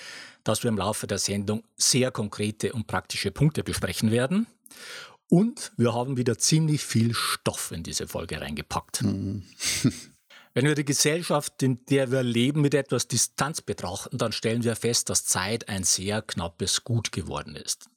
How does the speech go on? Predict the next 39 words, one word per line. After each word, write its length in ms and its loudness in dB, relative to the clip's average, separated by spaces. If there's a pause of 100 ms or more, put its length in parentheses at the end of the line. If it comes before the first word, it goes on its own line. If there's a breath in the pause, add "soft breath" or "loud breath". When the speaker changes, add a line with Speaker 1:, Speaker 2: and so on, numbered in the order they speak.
(140)
Speaker 1:
Zeit 420 0
ist 240 -6 (120)
absolute 580 0
Mangelware 560 0
in 100 0
dieser 200 0
Gesellschaft. 580 -2 (540 loud breath)
Niemand 400 6
hat 140 -2
mehr 120 -2
Zeit. 340 -4 (580 loud breath)
Und 140 -2
das 140 2
gilt 180 0
nicht 240 4
nur 140 2
für 120 2
Manager 680 0
oder 180 -4
Unternehmensberater, 1040 2
bei 160 0
denen 260 2
ohnehin 420 6
klar 300 0
ist, 220 -4
dass 160 0
sie 80 -2
sechzig 640 0
bis 160 0
achtzig 340 -4
Stunden 460 2 (400 loud breath)
oder 200 2
noch 240 0
mehr 140 0
pro 180 -2
Woche 280 -2
im 100 0
Hamsterrad 480 0
laufen, 480 2